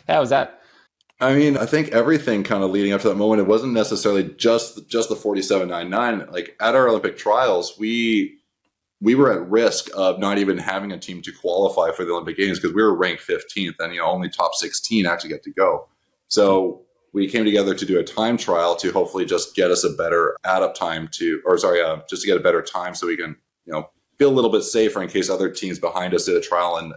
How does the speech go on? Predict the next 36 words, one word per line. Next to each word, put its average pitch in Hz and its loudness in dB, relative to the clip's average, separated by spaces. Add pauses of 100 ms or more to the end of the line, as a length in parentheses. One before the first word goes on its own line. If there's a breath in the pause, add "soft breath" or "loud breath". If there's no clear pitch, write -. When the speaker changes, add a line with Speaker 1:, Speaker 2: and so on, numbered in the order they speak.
(100)
Speaker 2:
and 82 -20
knocked 80 -10
us - -8
out. 92 4 (160)
And 82 -14 (460)
I 92 -2
think 107 2
we 101 2 (180)
moved 95 0
up 92 -2 (100)
to 87 0 (320)
twelfth, 87 0
I 101 -6
think, 107 -4
with - -6
that 98 2
time 101 -4
trial. 117 -2 (540 soft breath)
And 95 -2 (280)
one 117 2
thing 117 -2
that 107 4
I 101 4
was 90 0
telling 107 -2
the, 85 0 (180)
the 90 -6
guys 120 0
was - -8 (140)
the 98 2
story 123 4
of 90 2
watching 104 -2
the 95 0
South 90 0
Africans - -6